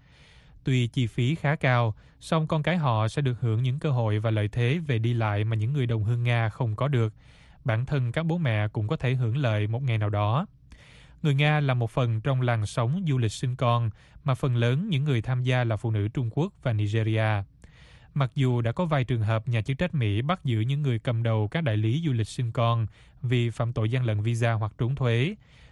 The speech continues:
song việc đi tới Mỹ để sinh con về cơ bản là hợp pháp. Những người Nga được hãng tin A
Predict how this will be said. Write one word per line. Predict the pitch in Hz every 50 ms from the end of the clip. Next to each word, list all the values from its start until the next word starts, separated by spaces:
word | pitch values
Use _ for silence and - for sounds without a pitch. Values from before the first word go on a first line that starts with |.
| - -
song | - - - 131 127 123 117
việc | 110 123 165
đi | 170 131
tới | 120 - 165
Mỹ | 165 127 104 110
để | 110 117
sinh | - - 131 123
con | 120 - 123 117 117 110
về | 107 101
cơ | - - 117
bản | 117 113 104 98 101 135
là | 156 123
hợp | 107 104 -
pháp. | - 123 123 160 - - - - - - - - - - - - - - - - - - - - -
Những | 147 135 160
người | 185 156
Nga | 135 135 143 143 143 139
được | 131 117 -
hãng | 123 117 127
tin | 135 - 143 131 131
A | 156 165